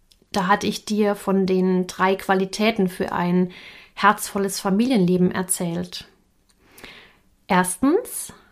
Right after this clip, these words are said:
verbindet euch miteinander. Zweitens,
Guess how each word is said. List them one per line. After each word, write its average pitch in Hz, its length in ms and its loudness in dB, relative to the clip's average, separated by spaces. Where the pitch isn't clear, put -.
verbindet 185 680 2
euch 180 240 -4
miteinander. 175 800 -2
Zweitens, 185 1000 -2